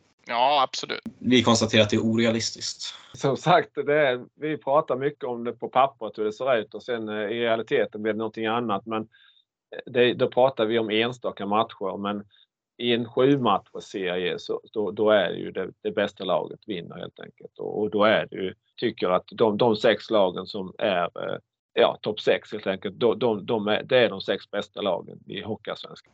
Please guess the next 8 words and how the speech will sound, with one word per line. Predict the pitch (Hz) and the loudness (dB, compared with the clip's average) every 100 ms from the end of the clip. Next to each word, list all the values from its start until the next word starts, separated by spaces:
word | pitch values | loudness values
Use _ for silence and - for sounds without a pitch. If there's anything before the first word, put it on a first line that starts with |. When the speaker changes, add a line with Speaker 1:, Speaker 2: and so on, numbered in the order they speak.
| - | -6
Speaker 2:
En | 113 127 | -2 -2
sista | - 127 - 113 | 2 0 4 4
lyssnarfråga | 117 110 - 110 - 107 107 | 6 4 2 -2 2 4 4
från | 104 101 101 101 | 2 0 -2 -2
Marcus | 101 107 104 104 107 104 | 0 4 6 4 0 -2
Forsberg | - 120 107 - - 131 123 | 0 2 2 0 4 4 4
som | 120 110 | 0 -2
undrade | 107 113 104 101 98 98 | 0 0 0 0 0 -2